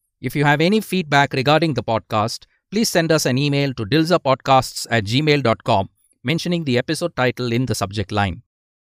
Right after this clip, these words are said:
If you have any queries regarding this topic or finance in general, please send an email to business at dilsa dot net mentioning the episode title in the subject line.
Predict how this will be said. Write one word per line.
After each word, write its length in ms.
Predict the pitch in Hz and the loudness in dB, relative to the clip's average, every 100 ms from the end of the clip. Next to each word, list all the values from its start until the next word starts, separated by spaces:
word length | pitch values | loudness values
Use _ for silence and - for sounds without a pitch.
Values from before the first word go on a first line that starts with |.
| _ _ _ _ | _ _ _ _
If 160 | 131 151 | -4 2
you 60 | |
have 180 | 185 196 | 4 4
any 140 | 190 196 | 2 -2
queries 440 | - 160 175 165 | 0 2 2 2
regarding 440 | 131 143 143 151 | 2 2 4 2
this 200 | 135 160 | 0 -2
topic 400 | - 143 156 151 | 0 -2 0 -2
or 120 | 135 135 | -2 -2
finance 500 | 139 143 175 190 - | -2 0 0 0 -4
in 100 | 117 | -2
general, 380 | 117 98 90 - _ _ _ - | -2 -2 -4 -8 _ _ _ -4
please 160 | 220 | -2
send 220 | - 180 175 | 0 2 2
an 80 | |
email 340 | 160 160 160 160 | 2 2 0 -2
to 120 | 135 | -4
business 480 | 107 135 143 185 - | -2 -2 0 -2 0
at 180 | 117 104 | -2 2
dilsa 320 | 147 156 165 | 0 2 2
dot 180 | 139 131 - | 2 0 0
net 180 | 123 - _ _ _ | -2 -2 _ _ _
mentioning 400 | 117 147 175 160 | 0 0 0 -2
the 160 | 151 113 | 0 0
episode 360 | 113 160 170 - | 0 0 -2 2
title 440 | 135 127 123 123 - _ _ | 0 2 -2 -4 -6 _ _
in 160 | - 160 | -4 -2
the 100 | 143 | -2
subject 380 | 135 110 117 117 | -2 -2 -4 -2
line. 280 | 113 82 | -2 -2